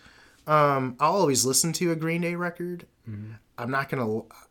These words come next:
Speaker 1: I'm definitely not gonna like the whole thing. I'll find things about it that I like. Um, I always try to with bands that I love, and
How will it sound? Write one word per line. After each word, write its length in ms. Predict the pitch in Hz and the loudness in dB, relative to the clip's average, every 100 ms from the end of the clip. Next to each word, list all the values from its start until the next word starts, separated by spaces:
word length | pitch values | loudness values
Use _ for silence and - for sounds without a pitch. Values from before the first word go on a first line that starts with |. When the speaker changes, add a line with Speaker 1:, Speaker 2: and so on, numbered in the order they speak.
| _ | _
Speaker 1:
I'm 100 | 143 | -6
definitely 280 | 135 175 170 | -2 -2 -2
not 180 | 151 143 | -2 -2
gonna 120 | 139 | -4
like 140 | 131 123 | -6 -6
the 80 | 101 | -10
whole 200 | 104 98 | -10 -12
thing. 640 | - 123 120 127 139 - - | -10 -6 -4 -6 -8 -12 -8
I'll 100 | 139 | -8
find 480 | - 156 165 156 | 0 2 2 0
things 260 | 151 131 120 | -2 -4 -4
about 220 | 117 113 98 | -4 -6 -6
it 60 | |
that 100 | 104 | -12
I 60 | 95 | -12
like. 500 | 95 107 - - - _ - _ _ _ - | -12 -14 -14 -20 -20 _ -20 _ _ _ -14
Um, 440 | 113 101 95 95 - _ - | -10 -10 -10 -14 -16 _ -8
I 80 | 127 | -4
always 220 | 131 117 | -2 -2
try 380 | - 127 117 113 | -4 -2 -2 -2
to 360 | 110 92 85 - _ 123 | -6 -8 -12 -16 _ -12
with 220 | 117 - | -10 -8
bands 340 | 113 113 101 | -8 -6 -8
that 80 | 98 | -10
I 100 | 98 | -12
love, 500 | 92 98 80 104 - - | -12 -12 -14 -16 -16 -14
and 300 | 117 110 | -12 -12